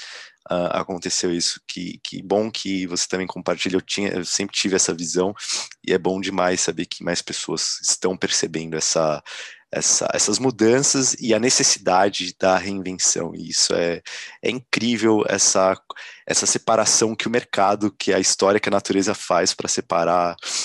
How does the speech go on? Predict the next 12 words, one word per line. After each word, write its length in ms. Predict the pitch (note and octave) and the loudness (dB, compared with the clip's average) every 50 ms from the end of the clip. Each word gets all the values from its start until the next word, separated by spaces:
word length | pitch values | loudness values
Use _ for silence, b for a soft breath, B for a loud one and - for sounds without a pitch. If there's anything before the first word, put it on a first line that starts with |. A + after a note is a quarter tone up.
| B B B _ _ _ _ _ _ _ _ _ _ - - - - | B B B _ _ _ _ _ _ _ _ _ _ -20 -20 -8 -4
o 80 | A#2+ G#2+ | 0 0
joio 300 | F#2 G2 G#2+ G#2 G#2 G#2 | 2 4 4 6 4 4
do 100 | G2+ G2+ | 2 0
trigo 480 | G2 - - - - F#2 F2+ F2+ F2 F2 | -2 -4 -4 -2 -2 0 0 -2 -2 -4
ali. 460 | F2 E2+ E2+ F2+ F2 F2 F2 F2 - - | -4 -4 -4 -6 -6 -8 -8 -12 -14 -12
E, 300 | E2+ F2 F2 E2+ E2+ - | -12 -12 -12 -12 -12 -14
e, 500 | E2 F2+ F2+ F2 E2+ E2 E2 E2 E2 E2 - _ _ | -14 -12 -12 -10 -10 -12 -12 -14 -16 -18 -20 _ _
e, 60 | - G2 | -4 -2
assim, 240 | - - - F#2+ F2 | 0 0 0 -2 -6
eu 60 | F2 | -8
tenho 160 | - G2 G2 | -8 -6 -4
certeza 440 | - - - - - F#2+ F#2 F2 F#2+ | -2 -2 -2 -2 0 2 2 2 0